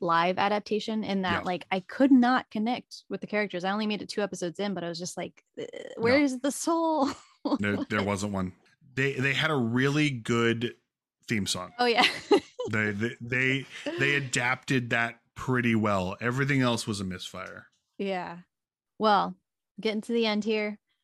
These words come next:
Speaker 2: Mm-hmm.
Speaker 1: Is there anything else that you would like to say about this movie, either to encourage people to watch it or just anything else that you wanna say about it?
Speaker 2: No, I think I, I think I put it all out there.
Speaker 1: Laid it all out.
Speaker 2: Watch cool, watch, watch cool bike gangs.
Speaker 1: Watch cool bike gangs.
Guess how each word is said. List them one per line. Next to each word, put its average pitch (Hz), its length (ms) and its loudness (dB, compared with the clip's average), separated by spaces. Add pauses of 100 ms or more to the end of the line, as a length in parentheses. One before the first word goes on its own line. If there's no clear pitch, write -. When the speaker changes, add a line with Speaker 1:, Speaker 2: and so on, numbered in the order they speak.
Speaker 2:
Mm-hmm. 104 160 -2 (340)
Speaker 1:
Is 220 420 2
there 240 160 0
anything 226 420 -2
else 185 380 -4
that - 80 -12
you 196 120 -2
would 185 140 -6
like 175 180 -2
to 185 80 -10
say 170 280 -6
about - 260 -8
this 180 160 -16
movie, 165 360 -6 (100)
either 180 340 0
to 175 420 -2
encourage 185 560 -2
people 185 280 -4
to 180 120 -4
watch 240 300 -2
it 320 180 -4
or 180 120 -2
just - 240 -8
anything 202 340 -2
else - 220 -6
that - 120 -10
you - 80 -8
wanna - 160 -8
say - 160 -10
about - 240 -10
it? - 60 -12 (520)
Speaker 2:
No, 117 80 -2
I 139 60 0
think 196 200 -4
I, 180 140 0
I 135 80 -2
think 175 180 -4
I 180 40 -16
put 185 220 -4
it 180 80 -2
all 165 180 2
out 170 200 0
there. 98 260 -4 (220)
Speaker 1:
Laid 180 160 -2
it 180 80 -8
all 180 120 -4
out. - 220 -6 (160)
Speaker 2:
Watch 135 220 -2
cool, 139 220 -8 (120)
watch, 135 300 -2 (180)
watch 143 220 -2
cool - 160 -4
bike 127 260 -2
gangs. 90 540 -8 (260)
Speaker 1:
Watch 185 220 -4
cool 208 160 -4
bike 190 240 -6
gangs. 202 580 -8